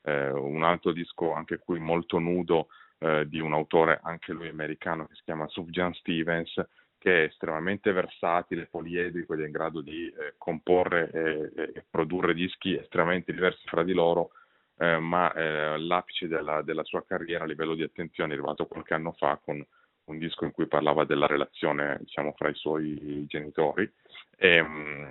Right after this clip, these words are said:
e come poi è finita. E, mm, e questo disco qui, che in qualche modo ha a che fare con l'aspetto spioncino, anche lui molto, ehm, molto privato, eh, di, di, di una vita,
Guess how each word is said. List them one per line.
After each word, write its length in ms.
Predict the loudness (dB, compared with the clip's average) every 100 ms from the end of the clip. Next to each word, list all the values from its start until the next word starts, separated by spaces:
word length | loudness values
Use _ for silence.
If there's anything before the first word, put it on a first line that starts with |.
| -10
e 140 | -10 -10
come 200 | -12 -8
poi 220 | -2 -2
è 40 |
finita. 600 | -2 -6 -6 -4 -4 -4 -4
E, 340 | -4 -2 -2 -6
mm, 460 | -8 -10 -10 -8 -10 -10
e 140 | -16
questo 320 | -4 -2 0 -2
disco 240 | 2 2
qui, 260 | 6 6 6
che 160 | 4 4
in 100 | 2
qualche 340 | -6 -6 -4
modo 300 | 0 2 4
ha 60 | 2
a 40 |
che 120 | 0
fare 280 | -2 0 0
con 160 | -2 -10
l'aspetto 460 | -10 -10 -10 -10
spioncino, 840 | -12 -4 -4 -4 -2 0 0 -2 -6 _ _ -10
anche 280 | -10 -2 0
lui 300 | 2 0 -2
molto, 920 | -4 -6 0 0 2 0 -4 -6 -8 _ _ _ -10
ehm, 880 | -8 -8 -10 -10 -8 -8 -8 -10 -10 -12 -14 -18 -20 -20 -20 -20 -16
molto 260 | -12 -2 0
privato, 800 | 2 4 6 6 4 2 2 0 _ _ -10
eh, 640 | -4 0 0 0 0 -2 -2
di, 160 | -4 -6
di, 180 | -6
di 80 | -2
una 180 | 0 0
vita, 480 | -2 -6 2 4